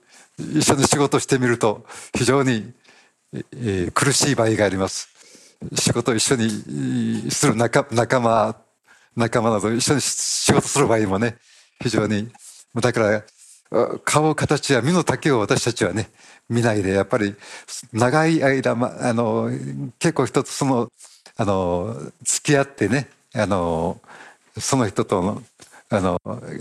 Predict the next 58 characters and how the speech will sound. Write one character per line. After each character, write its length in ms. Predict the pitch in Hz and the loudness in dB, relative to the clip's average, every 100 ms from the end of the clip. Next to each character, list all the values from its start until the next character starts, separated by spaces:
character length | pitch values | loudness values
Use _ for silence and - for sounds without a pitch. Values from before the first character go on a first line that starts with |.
| 135 | -10
期 120 | - | -6
間 200 | - 214 | 2 4
が 100 | 190 | 4
必 200 | 113 - | 2 2
要 120 | 117 90 | 0 0
で 80 | |
す 140 | 90 151 | -2 -2
ね。 140 | 170 - _ _ - | -2 -4 _ _ -6
外 300 | - 160 208 | -2 2 4
の 100 | 190 | 2
形 460 | - - 185 175 | 0 0 0 0
ば 100 | 170 | 0
か 100 | 175 | 2
り 120 | 170 156 | 2 4
で、 180 | 151 | 2
印 280 | 139 202 208 | 4 2 4
象 100 | 202 | 2
で 100 | 185 | 2
見 120 | 160 | 0
て 100 | 123 | 0
は 200 | 113 95 87 _ _ _ | 0 0 -4 _ _ _
い、 240 | 123 117 156 | 0 0 0
い 40 | |
け 100 | 139 | 0
な 80 | 135 | 0
い 80 | 113 | 0
と 80 | |
い 80 | 110 | -2
う 20 | |
こ 100 | 98 | -2
と 120 | 95 101 | -2 -2
な 100 | 92 | -2
ん 60 | |
で 80 | 82 | -4
し 100 | - | -4
ょ 40 | |
う 20 | 98 | -4
ね。 160 | 95 | -2
長 240 | - 127 120 | 0 0 0
く 140 | - | 0
な 80 | 104 | 0
り 100 | 95 | 0
ま 80 | 95 | -2
し 60 | |
た。 100 | - | -4
つ-、 140 | - 123 117 | -4 -6 -4
続 180 | 139 | -4
け 80 | 120 | 0
ま 80 | 107 | -2
し 80 | 104 | -2
ょ 40 | |
う 40 | 95 | -4
ね。 140 | 101 - _ - _ _ _ _ _ _ - | -6 -10 _ -20 _ _ _ _ _ _ -6
「し 100 | - | 0
か 100 | 175 | 0
し 60 | |
主 360 | - - - 196 | 0 -6 0 2
は 160 | 123 | 2